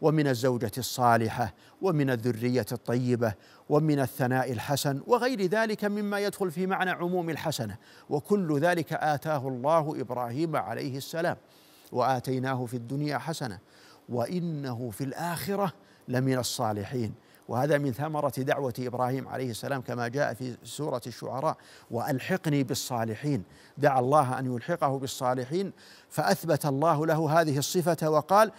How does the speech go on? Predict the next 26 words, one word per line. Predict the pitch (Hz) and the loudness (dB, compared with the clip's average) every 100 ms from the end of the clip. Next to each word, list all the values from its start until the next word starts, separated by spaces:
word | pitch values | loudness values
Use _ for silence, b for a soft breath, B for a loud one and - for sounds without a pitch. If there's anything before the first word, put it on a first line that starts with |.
| B B | B B
"وإنه | 165 214 277 262 247 196 185 | 4 6 4 0 0 2 4
في | 156 170 | 4 2
الآخرة | 160 160 151 190 196 190 | 0 -2 -2 0 0 2
لمن | 185 202 202 | 2 2 2
الصالحين"، | 175 - 139 117 113 127 98 - B B 160 | 0 0 0 0 -2 -4 -8 -12 B B 2
أي | 160 | 4
علاوة | 131 147 165 147 127 | 4 4 4 2 0
على | 135 113 131 131 | -2 0 0 0
ما | 131 120 | 0 -2
كان | - 147 123 | -2 -2 -4
فيه | - 170 131 | -4 -4 -2
من | 127 135 | 0 -2
حسنة | 120 - - 165 143 - | 0 -2 -2 -2 -2 -6
الدنيا | 127 135 170 139 98 - B B B B B - | -2 4 6 6 4 -2 B B B B B -10
ومن | 117 117 147 | -4 0 0
الحياة | 151 165 180 160 | 0 2 4 2
الطيبة | 165 - 175 147 131 98 - B B B - | 0 2 2 4 2 0 -8 B B B 0
التي | 156 147 123 147 147 139 127 110 | 2 4 4 2 0 -4 -4 -4
هي | 131 170 127 | -2 0 -2
ثمرة | 160 185 175 165 143 | -2 -2 -2 -2 -4
التوحيد، | 156 - 131 117 - 139 120 - - b b b b | -6 -6 -4 -4 -2 0 0 -4 -20 b b b b
ثمرة | - 185 208 196 185 160 160 143 - | 2 4 4 4 4 4 0 -2 0
كونه | 165 202 190 185 185 156 180 | 2 4 4 2 2 2 0
حنيفا | 147 151 170 202 156 151 117 | 0 -2 0 0 0 -2 -2
عليه | 123 135 117 | 0 0 -2
السلام. | - 110 101 | -4 -8 -10